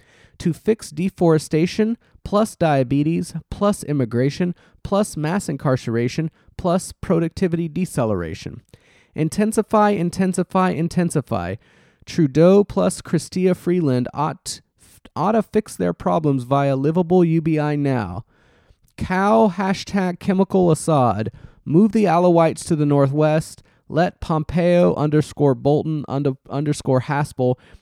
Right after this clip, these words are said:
take down Damascus Mecca Mafia asap. Hemp, hemp, hemp. Vocalize flight shaming. Vocalize flight shaming.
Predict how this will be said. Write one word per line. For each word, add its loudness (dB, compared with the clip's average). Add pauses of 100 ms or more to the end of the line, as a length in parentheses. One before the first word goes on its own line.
(120)
take -2
down -2
Damascus -4
Mecca -2
Mafia -2
asap. -6 (380)
Hemp, -2 (200)
hemp, -4 (160)
hemp. -4 (1200)
Vocalize 4
flight 2
shaming. -2
Vocalize 2
flight -2
shaming. -2